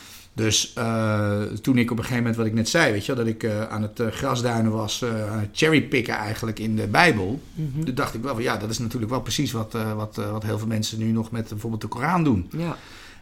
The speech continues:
Speaker 1: En, eh, eh, eh, en ik vond dat wel prettig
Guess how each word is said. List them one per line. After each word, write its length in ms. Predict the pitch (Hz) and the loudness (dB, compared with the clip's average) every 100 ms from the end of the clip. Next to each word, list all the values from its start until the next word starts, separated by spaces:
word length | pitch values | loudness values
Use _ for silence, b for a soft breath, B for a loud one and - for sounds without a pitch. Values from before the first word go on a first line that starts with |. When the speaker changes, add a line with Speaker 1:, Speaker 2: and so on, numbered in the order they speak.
| - | -2
Speaker 1:
En, 380 | 135 131 123 127 | 4 6 6 4
eh, 320 | 123 120 117 | 2 2 0
eh, 60 | 113 - 117 113 110 110 110 107 | -2 -2 0 0 2 2 2 0
eh, 280 | - 113 107 107 | -2 -2 -2 -2
en 260 | 127 123 120 | 0 0 0
ik 180 | 135 - | -2 -4
vond 260 | - 139 131 | 0 2 6
dat 200 | 127 120 | 4 4
wel 280 | 120 113 - - | 2 2 -2 -6
prettig 540 | 139 165 180 117 - | 2 4 4 0 -4